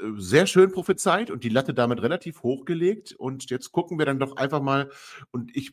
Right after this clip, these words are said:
mach mal diesmal, Chris habe ich, glaub ich, noch nie zuerst gefragt, wie er spielen würde. Und der, äh, setz-, setzt sich auch gerne mal auf Züge. Deswegen will ich jetzt von Chris wissen,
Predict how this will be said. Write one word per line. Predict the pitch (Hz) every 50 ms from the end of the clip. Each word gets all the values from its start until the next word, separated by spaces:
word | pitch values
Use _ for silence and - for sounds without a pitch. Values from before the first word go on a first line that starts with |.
| - 131
mach | 143 151 147 147
mal | 143 143 131
diesmal, | 147 151 - 143 135 135 -
Chris | - - 156 -
habe | 165 156
ich, | 151 151
glaub | 143 135 127
ich, | 131
noch | 120
nie | 117 139 160 151
zuerst | - 110 - 82 95 95 -
gefragt, | - 92 - - 92 87 - -
wie | 87
er | 65 76 78
spielen | - - 95 92 87 85 78
würde. | 90 95 104 139 151
Und | - 104 110 107 -
der, | 110 104 110 107 -
äh, | 107 110 - 107
setz-, | 90 113 127 - -
setzt | - 120 139 135 - -
sich | 135 - -
auch | 107 104
gerne | 113 123 135 139
mal | 123 113
auf | 90 90 -
Züge. | - - 143 139 - 87 - _ _ - - - - - _
Deswegen | - 101 - - 139 135 120
will | 135 123
ich | 110 113
jetzt | 127 123 -
von | - 139
Chris | 135 - 151 151 -
wissen, | 123 127 127 - 151 -